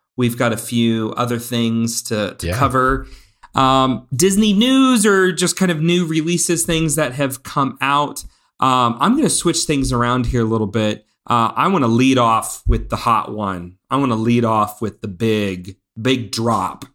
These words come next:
Speaker 1: on Disney Plus
Speaker 2: Okay.
Speaker 1: that you were just fast to get on. I mean,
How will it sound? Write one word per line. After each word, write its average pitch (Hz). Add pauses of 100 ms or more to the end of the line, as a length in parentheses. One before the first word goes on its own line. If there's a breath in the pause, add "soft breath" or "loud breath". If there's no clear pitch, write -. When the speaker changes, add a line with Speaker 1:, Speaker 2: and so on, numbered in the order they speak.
(520)
Speaker 1:
on 113
Disney 110
Plus 92 (220)
Speaker 2:
Okay. 76
Speaker 1:
that 117
you 120 (540)
were 117
just 113 (1040)
fast -
to 131
get 110
on. 78
I 110
mean, 95